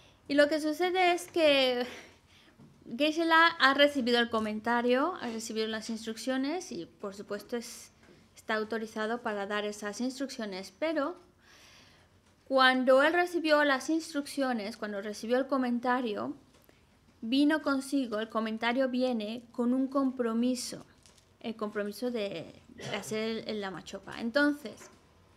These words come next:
yo sé que hay algunos lamas que son un poco más relajados, que pueden dar el comentario sin que los que están recibiendo el comentario tomen el compromiso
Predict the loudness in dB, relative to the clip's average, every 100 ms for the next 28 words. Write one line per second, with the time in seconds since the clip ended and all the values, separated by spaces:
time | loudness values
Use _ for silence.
0 | _ _ -20 _ _ -20 -20 -20 -20 -20
1 | -20 -12 8 8 8 4 4 4 4 6
2 | 4 4 0 0 2 4 4 2 -2 -4
3 | -8 -10 -10 -6 -4 -4 -6 -8 -8 -8
4 | -6 -6 -6 -6 -2 -2 -2 -4 -6 -8
5 | -10 -6 -6 -4 -6 -6 -8 -6 -6 -6
6 | -4 -2 -2 0 -2 -6 -2 2 4 4
7 | 0 0 -6 -20 -8 -6 -4 -4 -2 -2
8 | -2 -4 -2 -2 -2 -2 -4 -4 -4 -2
9 | -4 -6 -14 _ _ -20 _ _ _ 2
10 | 2 0 -2 -4 -2 -4 -4 -8 -8